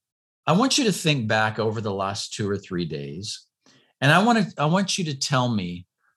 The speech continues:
three of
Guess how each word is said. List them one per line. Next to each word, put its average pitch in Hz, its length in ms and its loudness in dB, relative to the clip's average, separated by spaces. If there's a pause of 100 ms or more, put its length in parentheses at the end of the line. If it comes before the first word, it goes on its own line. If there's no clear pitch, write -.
(120)
three 131 960 2 (1120)
of 120 640 -2